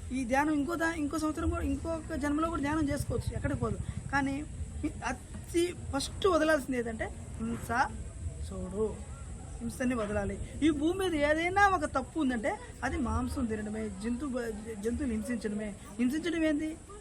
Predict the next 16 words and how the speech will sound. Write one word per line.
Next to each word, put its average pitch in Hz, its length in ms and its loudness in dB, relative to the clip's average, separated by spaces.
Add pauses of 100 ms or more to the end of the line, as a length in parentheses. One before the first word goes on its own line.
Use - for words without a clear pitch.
(100)
హింసించడం 277 520 0
అసలు 254 240 2
ఆ 220 40 -2
హింసించడం 233 560 -2
మన, 240 160 -2 (100)
మనకంటే 285 640 -4 (400)
చిన్న 311 160 0
జంతువుల్ని 285 680 2 (240)
మనం 269 100 4
ప్రేమగా 302 380 4 (100)
చూసుకోవాలి 269 360 4
కానీ 233 260 -2 (320)
మనం 320 220 6
ఏంది 349 280 4
హింసించేది 294 560 2
అసలు? 247 300 -2